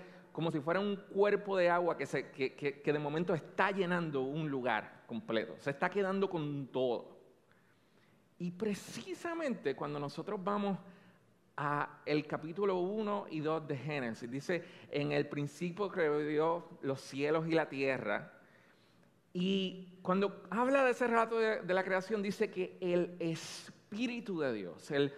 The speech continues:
Ruach de Dios, el aliento de Dios en hebreo, se movía sobre las aguas.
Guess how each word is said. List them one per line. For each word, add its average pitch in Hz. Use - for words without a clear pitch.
Ruach 175
de 135
Dios, 107
el 170
aliento 165
de 127
Dios 110
en 113
hebreo, 110
se 151
movía 135
sobre 107
las 104
aguas. -